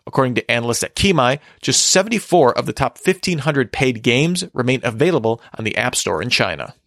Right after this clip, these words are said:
Android Central sources say that OnePlus will announce a low-cost fitness wearable in Q one twenty twenty-one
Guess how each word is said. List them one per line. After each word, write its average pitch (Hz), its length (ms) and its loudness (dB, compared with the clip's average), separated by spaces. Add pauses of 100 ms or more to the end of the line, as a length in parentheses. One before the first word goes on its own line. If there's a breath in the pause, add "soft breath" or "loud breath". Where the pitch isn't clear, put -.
(1700 loud breath)
Android 127 360 0
Central 165 320 0
sources 127 340 0
say 139 160 4
that 120 280 -2
OnePlus 147 540 0
will 117 120 -2
announce 113 320 0
a 107 80 0
low-cost 156 560 0
fitness - 340 0
wearable 117 320 2
in 110 80 -4
Q 131 240 2
one 131 220 2
twenty 113 240 -4
twenty-one 123 460 0